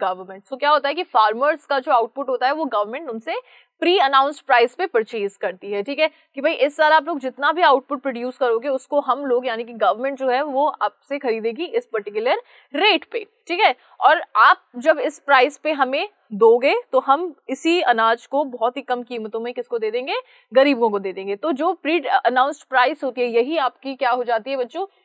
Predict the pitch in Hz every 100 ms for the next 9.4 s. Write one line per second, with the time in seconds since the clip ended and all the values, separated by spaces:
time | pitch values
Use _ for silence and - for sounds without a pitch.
0 | _ 254 311 302 311 269 269 254 214 240
1 | 277 403 440 - - 226 440 - _ _
2 | _ 240 - - 233 269 302 339 - 254
3 | 226 226 208 202 - 196 190 208 196 214
4 | - 214 226 381 - _ _ 247 226 -
5 | 185 _ _ _ - 339 523 _ _ _
6 | _ _ 349 359 370 - - 359 - 381
7 | 294 349 - - 247 349 480 311 339 415
8 | - 247 254 269 339 359 262 294 - 269
9 | 349 359 381 427